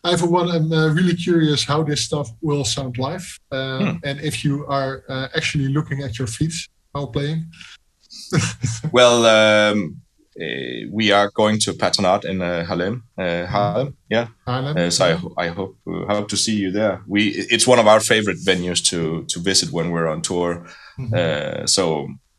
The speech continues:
Speaker 2: I'm sure you're gonna have a good time.
Speaker 1: Awesome. Then,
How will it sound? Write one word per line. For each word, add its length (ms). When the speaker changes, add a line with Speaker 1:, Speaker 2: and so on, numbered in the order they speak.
Speaker 2:
I'm 240
sure 380
you're 440
gonna 500
have 100
a 60
good 200
time. 340
Speaker 1:
Awesome. 400
Then, 260